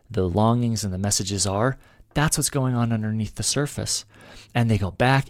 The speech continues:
and forth. He withdraws, sh-, she pursues, he withdraws, he pur-, sh-, but underneath, they had no idea. It's like,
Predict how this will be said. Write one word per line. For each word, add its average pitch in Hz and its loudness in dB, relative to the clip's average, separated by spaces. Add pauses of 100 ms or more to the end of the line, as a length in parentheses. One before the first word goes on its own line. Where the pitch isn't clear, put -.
and 107 -8
forth. 95 -4
He 104 -2
withdraws, 120 2 (360)
sh-, - -20 (160)
she - -2
pursues, 120 -2
he 92 -6
withdraws, 110 -2
he 98 -8
pur-, - -14
sh-, - -6 (100)
but 123 -2
underneath, 156 2 (280)
they 180 -2
had 151 2
no 151 0
idea. 147 4
It's 123 0
like, 117 0